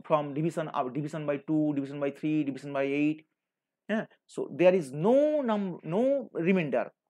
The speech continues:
no zero. Remainder, no remainder is zero. So number is prime. If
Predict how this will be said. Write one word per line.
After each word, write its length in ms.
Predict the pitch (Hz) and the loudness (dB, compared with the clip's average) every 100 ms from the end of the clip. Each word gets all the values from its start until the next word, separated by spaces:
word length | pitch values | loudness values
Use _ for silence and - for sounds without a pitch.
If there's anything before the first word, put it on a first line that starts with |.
| - | -6
no 260 | 180 247 180 | -2 0 0
zero. 280 | 160 104 - _ _ - | -2 -4 -10 _ _ -6
Remainder, 320 | 151 170 165 | -4 0 0
no 220 | 143 185 | 0 -2
remainder 520 | 226 165 156 165 175 160 | -2 -2 -6 -4 -4 -4
is 180 | 127 | -6
zero. 240 | 110 110 87 _ _ _ _ _ _ | -8 -8 -10 _ _ _ _ _ _
So 100 | 160 | -8
number 280 | 135 127 117 | -6 -4 -4
is 140 | 156 | -6
prime. 260 | - - - - _ _ _ _ _ _ _ _ _ _ _ _ _ _ _ | -10 -18 -18 -20 _ _ _ _ _ _ _ _ _ _ _ _ _ _ _
If 180 | 214 233 | -2 -2